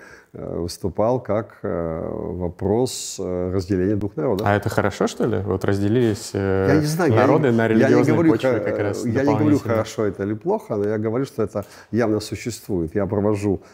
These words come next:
Speaker 1: концепцию стены в жизни,
Speaker 2: Мгм.
Speaker 1: и я, то, что мне поддерживает мою концепцию, мне нравится.
Speaker 2: Я понял.
Speaker 1: Понимаете логику? Я не говорю, что хорошо или плохо, я тоже не судья. Вот. Но я вот, допустим, считаю, что, э, границы должны,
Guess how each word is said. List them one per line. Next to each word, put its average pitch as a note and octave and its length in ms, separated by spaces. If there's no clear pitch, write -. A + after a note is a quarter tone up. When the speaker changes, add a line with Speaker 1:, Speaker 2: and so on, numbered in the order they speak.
Speaker 1:
концепцию G2+ 500
стены D#3+ 320
в G#2 60
жизни, F2+ 280
Speaker 2:
Мгм. F#2 440
Speaker 1:
и G2+ 100
я, G2+ 160
то, - 300
что - 180
мне G#2+ 440
поддерживает G2+ 420
мою G2 120
концепцию, B2 560
мне E3+ 100
нравится. G#2 440
Speaker 2:
Я G#2+ 200
понял. G#2 260
Speaker 1:
Понимаете D3+ 220
логику? G2 440
Я G2 100
не C#3 80
говорю, E3+ 140
что - 100
хорошо A2 280
или G2+ 80
плохо, F#2+ 380
я F#2+ 40
тоже G2 220
не F2+ 60
судья. F#2 480
Вот. F2 480
Но B2 220
я A#2+ 160
вот, C#3 140
допустим, G#2+ 340
считаю, G#2+ 420
что, F2 640
э, - 420
границы G2 480
должны, A2 380